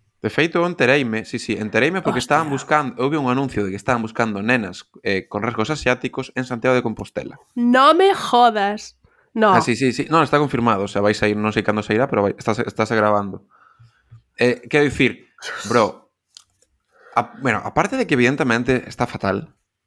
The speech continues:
Speaker 1: que me fagas unha serie, non sei unha, se un do-, un documental ou docuserie ou serie, non o
Speaker 2: Sí.
Speaker 1: sei,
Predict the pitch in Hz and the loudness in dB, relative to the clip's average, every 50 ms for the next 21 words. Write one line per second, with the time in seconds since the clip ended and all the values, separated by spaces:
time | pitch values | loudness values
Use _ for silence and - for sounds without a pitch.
0 | _ _ _ _ _ _ _ - - _ _ - - 113 110 104 - 120 113 123 | _ _ _ _ _ _ _ -20 -20 _ _ -2 0 0 0 2 2 2 2 2
1 | 123 - 127 107 104 - - 113 104 104 101 98 95 92 - - - - _ - | 0 -2 -4 -4 -4 -2 0 2 2 2 0 -2 -4 -6 -10 -18 -20 -20 _ -10
2 | - 160 156 196 180 156 139 131 - 110 - 127 127 127 123 113 - 113 113 120 | -8 -2 0 2 2 2 2 0 0 -4 -4 -2 0 0 0 -2 -2 0 2 2
3 | 117 117 - 120 113 113 110 110 101 110 110 110 110 101 131 139 147 156 156 131 | 2 2 0 -2 0 0 0 0 0 0 0 -2 0 2 2 4 4 4 4 4
4 | 113 107 104 104 104 104 104 101 - 101 - - 123 131 139 139 139 117 107 104 | 4 4 4 2 2 2 0 0 -2 -4 0 0 2 2 2 2 2 2 2 2
5 | - - 120 127 135 123 113 104 104 104 233 214 214 | 0 0 0 0 0 -2 -2 -2 -2 0 2 2 2